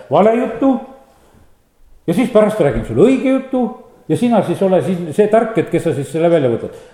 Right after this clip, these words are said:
Kui Jumal räägib, tema ei valeta, tema räägib korraga, räägib sulle õige jutu ära. Aga tead, kes hakkab te-,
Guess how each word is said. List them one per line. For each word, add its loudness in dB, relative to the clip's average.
Kui 4
Jumal 2
räägib, 0
tema 4
ei 2
valeta, -2
tema 2
räägib 0
korraga, 2
räägib -2
sulle 2
õige -2
jutu -2
ära. 0
Aga 2
tead, 0
kes 0
hakkab -4
te-, 4